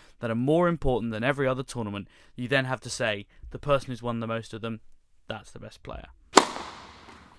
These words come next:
Now, one thing we've probably talked about on this pod more than anything else in its infancy is the new Davis Cup, plus all the other various different formats that tennis is going to flood us with next year.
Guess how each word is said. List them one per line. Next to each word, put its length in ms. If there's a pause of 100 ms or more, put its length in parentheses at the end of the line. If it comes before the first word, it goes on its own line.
(800)
Now, 160
one 200
thing 120
we've 140
probably 240
talked 240
about 160
on 120
this 100
pod 280
more 200
than 100
anything 240
else 420
in 160
its 160
infancy 640
is 420
the 100
new 260
Davis 400
Cup, 380 (260)
plus 260
all 140
the 100
other 160
various 380
different 260
formats 380
that 140
tennis 280
is 80
going 220
to 160 (300)
flood 340
us 160
with 160
next 340
year. 220